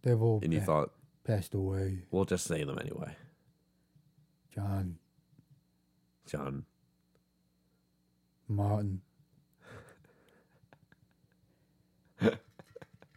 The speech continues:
Speaker 2: Martin, Luke.
Speaker 1: They're stepbrothers. But Robert
Speaker 2: So, hold on.
Speaker 1: and John,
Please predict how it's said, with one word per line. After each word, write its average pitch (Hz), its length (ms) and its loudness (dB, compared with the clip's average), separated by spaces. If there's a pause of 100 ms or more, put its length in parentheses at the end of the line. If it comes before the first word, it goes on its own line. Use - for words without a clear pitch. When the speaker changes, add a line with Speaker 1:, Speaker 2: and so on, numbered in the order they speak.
(1040)
Speaker 2:
Martin, 95 560 6
Luke. 87 120 8
Speaker 1:
They're 147 380 10
stepbrothers. 110 680 2 (1800)
But 104 140 2 (100)
Robert 131 580 8 (520)
Speaker 2:
So, - 200 6
hold 101 240 12
on. 110 60 2
Speaker 1:
and 110 140 2
John, 117 520 6